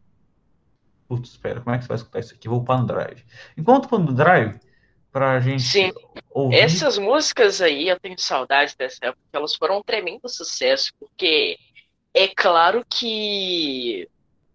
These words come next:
Speaker 2: elas, em geral, não <laughs> tinham a melhor
Speaker 1: Melhor produção,
Speaker 2: qualidade.
Speaker 1: é.
Speaker 2: Sim, a melhor produção, a melhor qualidade, mas, pô, a gente fazia um negócio também mais pra ser engraçado, né? Pra deixar as
Speaker 1: Entendi.
Speaker 2: pessoas felizes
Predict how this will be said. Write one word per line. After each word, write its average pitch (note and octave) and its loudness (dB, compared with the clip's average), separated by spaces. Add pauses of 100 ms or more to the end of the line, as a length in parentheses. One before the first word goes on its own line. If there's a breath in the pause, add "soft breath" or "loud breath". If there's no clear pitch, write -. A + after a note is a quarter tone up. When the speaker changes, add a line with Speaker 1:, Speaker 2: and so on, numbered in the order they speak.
(400)
Speaker 2:
elas, E3+ 6
em F3 -2
geral, E3 4
não D3+ 0
<laughs> C#3+ -10
tinham F3 4
a C#3+ 2 (460)
melhor D#3 6 (220)
Speaker 1:
Melhor - -10
produção, C#3+ 2 (100)
Speaker 2:
qualidade. D#3 4
Speaker 1:
é. C#3+ 4
Speaker 2:
Sim, G#3+ 2
a F#3+ 4
melhor F#3 6
produção, F3+ 0
a F#3 4
melhor G3 4
qualidade, G#3+ 0
mas, C#4+ -2
pô, A3 2
a D#3+ 8
gente G3 -2 (360)
fazia F3 2
um F3+ 2
negócio D#3 0
também F3 -2
mais F3+ 2
pra G#3+ 0
ser A#3 -8
engraçado, C3 -2
né? C3 -6
Pra F3 0 (300)
deixar C4 4
as D3+ 4
Speaker 1:
Entendi. E3+ 2
Speaker 2:
pessoas A#3 2
felizes G#3 -4